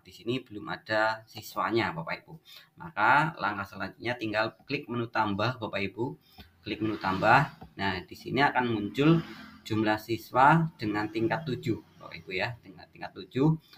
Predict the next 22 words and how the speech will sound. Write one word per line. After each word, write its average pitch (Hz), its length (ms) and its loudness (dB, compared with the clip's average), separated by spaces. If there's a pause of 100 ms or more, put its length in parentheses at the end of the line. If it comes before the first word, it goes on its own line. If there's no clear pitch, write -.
(120)
sementara 101 560 -2
di 107 80 -6
tujuh 95 320 -12
A 95 160 -4
tadi 104 240 -4
belum 113 240 -2
ada. 113 240 4 (240)
Nah, - 260 -6
misalkan, - 540 -4 (160)
maka 110 240 -6
kita 117 320 0
perlu 107 240 -6
tahu 127 560 4 (320)
mana-mana 104 560 0
siswa, 107 480 0
siswa 104 320 -4
mana 101 240 0
yang 110 240 0
masuk 98 320 -8
ke - 80 -8
dalam 107 320 -2
tujuh 113 240 -12